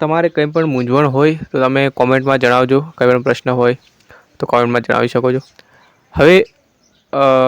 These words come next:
મિત્રો, વાત કરીએ રાજ્ય પરીક્ષા બોર્ડ ગુજરાત રાજ્ય દ્વારા જે લેવાયેલી પી એસ સી, એસ એસ સી પરીક્ષાનું જે મેરિટ લિસ્ટ જાહેર થઈ ગયું.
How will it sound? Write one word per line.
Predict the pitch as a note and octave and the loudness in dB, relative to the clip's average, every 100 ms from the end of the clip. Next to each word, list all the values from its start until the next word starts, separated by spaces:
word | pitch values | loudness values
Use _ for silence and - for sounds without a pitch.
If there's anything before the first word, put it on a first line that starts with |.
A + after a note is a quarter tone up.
| B2+ B2 - _ C#3+ | 0 -2 -8 _ -12
મિત્રો, | C#3 E3 | -2 0
વાત | C#3+ C#3 | 2 0
કરીએ | - D#3+ D#3 D#3+ - | -2 -2 -2 -4 -6
રાજ્ય | C#3 C3+ | -6 -4
પરીક્ષા | C#3+ D3 D3+ | -4 -4 -4
બોર્ડ | D3 | -2
ગુજરાત | C3 B2 C3 | -2 0 2
રાજ્ય | C3+ C3 C3 | 2 0 0
દ્વારા | C3 C3 | 2 2
જે | C3 | 0
લેવાયેલી | C3 B2 B2+ C3 | 0 2 2 -2
પી | - B2+ | -4 -2
એસ | C3 B2+ | -2 -2
સી, | C3 | -4
એસ | B2 | -4
એસ | B2+ | -6
સી | B2 | -4
પરીક્ષાનું | B2 B2 - B2 B2+ C3 - - - - - | -2 -4 -2 -6 -6 -10 -20 -18 -18 -6 -2
જે | |
મેરિટ | C3 C3 C#3 | 2 2 2
લિસ્ટ | C3+ - | 0 0
જાહેર | A#2+ B2+ | 0 0
થઈ | D3 C3 | 0 0
ગયું. | B2 A#2 | 0 -2